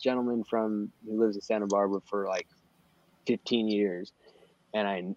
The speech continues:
I, I'm still trying to get there. But my progress has increased quite a bit,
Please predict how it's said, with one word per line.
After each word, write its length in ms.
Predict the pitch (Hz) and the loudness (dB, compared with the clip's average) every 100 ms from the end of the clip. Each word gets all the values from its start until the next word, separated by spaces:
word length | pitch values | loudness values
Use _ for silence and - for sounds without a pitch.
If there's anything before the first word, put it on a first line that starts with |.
| 104 | -4
I, 200 | 101 98 | 0 0
I'm 200 | 110 120 | 4 4
still 760 | - - - 127 113 101 92 98 - | 2 -6 2 4 6 4 0 -4 -4
trying 300 | 104 95 92 | -2 -2 -2
to 60 | |
get 140 | 92 - | -6 -8
there. 100 | 95 - - | -10 0 4
But 280 | 175 107 - - | 4 4 -4 -4
my 120 | - | -2
progress 540 | - 131 131 123 113 | 4 6 8 6 4
has 240 | 113 104 107 | 0 -2 -2
increased 520 | 101 - 113 104 - _ _ _ _ _ _ _ - | -4 0 2 0 -4 _ _ _ _ _ _ _ 2
quite 200 | 117 101 | 4 4
a 40 | |
bit, 320 | 127 120 95 | 6 4 4